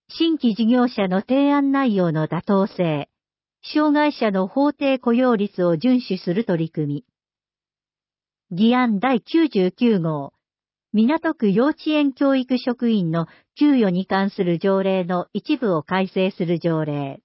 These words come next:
特別区人事委員会の勧告を受け、幼稚園教育職員の期末手当の支給月数を改定する。主な質疑。再任用職員及び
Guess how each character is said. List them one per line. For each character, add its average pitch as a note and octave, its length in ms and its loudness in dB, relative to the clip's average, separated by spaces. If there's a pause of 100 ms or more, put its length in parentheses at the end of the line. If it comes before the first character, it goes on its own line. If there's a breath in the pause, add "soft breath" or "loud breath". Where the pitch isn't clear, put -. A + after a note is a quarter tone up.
(1200)
特 G#3+ 240 0
別 D#4+ 280 -2
区 A#3 200 2
人 C#4+ 280 2
事 D4+ 100 -2
委 - 80 -4
員 C#4+ 240 4
会 F#3 240 0
の F#3+ 120 0
勧 G#3 280 0
告 G3 320 0
を F#3+ 100 2
受 G3 160 -2
け、 E3 220 0 (340 soft breath)
幼 A#3+ 200 2
稚 E4 240 -2
園 B3 240 2
教 C4+ 240 2
育 B3+ 220 2
職 A#3+ 320 0
員 G3 220 2
の E3+ 160 0 (240 soft breath)
期 A3 140 0
末 D#4 320 0
手 D#4 260 0
当 G3 140 -2
の G3 160 0
支 - 160 -14
給 C#4+ 240 0
月 C4 180 -2 (100)
数 F3 160 0
を F#3 200 -2
改 F3+ 180 -2
定 D#3+ 240 -6 (100)
す D#3+ 80 -8
る。 D3 140 -8 (880)
主 B3 240 2
な F#3 160 2
質 - 260 -6
疑。 E3 220 -4 (580)
再 D4 200 2
任 D#4+ 260 2
用 D4 220 2
職 B3+ 320 -2
員 F#3 280 0
及 G#3 220 2
び F3 220 0